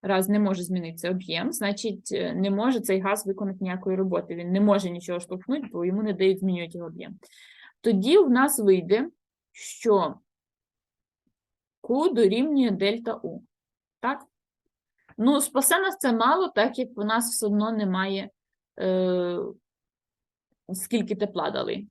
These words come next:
Так? Але в нас є об'єм і є, е, тиск. А у вас є формула, як через об'єм і тиск можна знайти тепло при адіабатному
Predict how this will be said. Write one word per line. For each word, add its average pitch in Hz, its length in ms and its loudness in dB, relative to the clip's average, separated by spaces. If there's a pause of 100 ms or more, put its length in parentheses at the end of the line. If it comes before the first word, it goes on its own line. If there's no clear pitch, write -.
Так? 294 320 0
Але 285 320 4
в 311 80 0
нас 277 400 0
є 226 160 4
об'єм 277 640 -4
і 226 140 -4
є, 294 420 -2 (840)
е, 202 300 2
тиск. 196 580 -2
А 214 140 4
у 226 60 4
вас 339 320 4
є 302 120 2
формула, 202 640 2
як 208 320 0
через 202 280 -4
об'єм 196 320 -2
і 190 40 -4
тиск 330 300 -4
можна 220 320 -2
знайти 190 320 -2
тепло 202 360 -4
при 214 220 0
адіабатному 202 1300 -4